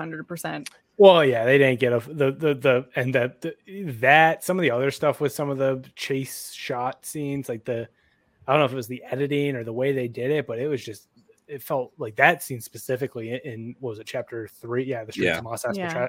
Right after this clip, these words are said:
Speaker 2: chapter three. J-, it was slow.
Speaker 3: So slow.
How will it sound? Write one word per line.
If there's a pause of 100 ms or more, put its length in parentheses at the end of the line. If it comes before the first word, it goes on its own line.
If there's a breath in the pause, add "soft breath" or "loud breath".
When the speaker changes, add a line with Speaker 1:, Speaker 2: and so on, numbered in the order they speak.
Speaker 2:
chapter
three. (800 soft breath)
J-,
it
was
slow. (260)
Speaker 3:
So
slow.